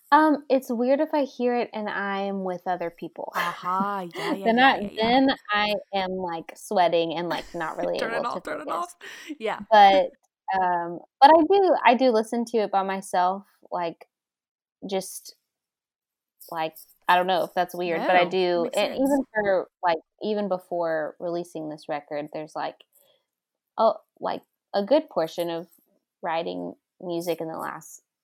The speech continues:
Speaker 1: you know, five years is, is very, like, work related. And
Speaker 2: Mm-hmm.
Speaker 1: it's, like, co-writing with other people, and we're, you know, like I was saying, writing for s-, like, specific prompts for T V shows or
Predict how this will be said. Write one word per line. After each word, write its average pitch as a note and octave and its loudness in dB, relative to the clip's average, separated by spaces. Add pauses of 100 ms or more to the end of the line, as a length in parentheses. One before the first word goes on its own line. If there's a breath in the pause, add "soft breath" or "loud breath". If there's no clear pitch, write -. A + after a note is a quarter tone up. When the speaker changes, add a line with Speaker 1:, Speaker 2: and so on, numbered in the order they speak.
(440)
Speaker 1:
you F#3 -12
know, D3+ -12
five D3+ -4
years D3+ -6
is, D#3+ -10 (140)
is F3+ -6
very, E3 -2
like, - -12
work F3 -2
related. G#2 -6
And - -6
Speaker 2:
Mm-hmm. - -
Speaker 1:
it's, - -12
like, D#3+ -8 (320)
co-writing F3+ 0
with F3+ -6
other E3+ -4
people, F#3+ 0
and D#3 -4
we're, D#3 -8 (400)
you F3+ -10
know, D#3+ -8
like - -10
I D#3 -8
was D#3+ -10
saying, E3+ -10
writing D#3+ -6
for D#3 -10
s-, - -20 (240)
like, - -14
specific - -10
prompts - -10
for - -10 (100)
T F#3 -10
V E3+ -8
shows D#3+ -8
or D#3+ -10